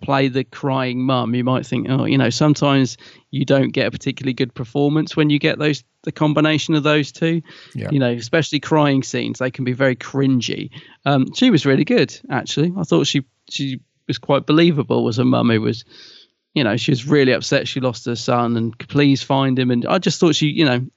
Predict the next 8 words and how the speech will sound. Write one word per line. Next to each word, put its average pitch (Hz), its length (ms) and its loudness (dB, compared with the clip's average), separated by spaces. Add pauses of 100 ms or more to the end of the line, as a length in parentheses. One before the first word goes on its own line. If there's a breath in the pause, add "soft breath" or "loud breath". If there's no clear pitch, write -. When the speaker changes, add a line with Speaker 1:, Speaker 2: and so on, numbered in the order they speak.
(360)
Speaker 1:
it's 160 200 -2
very 160 320 4
easy 147 420 -2
to 127 100 -6
go 123 200 2
over 117 220 -2
the 120 120 -6
top 120 380 -6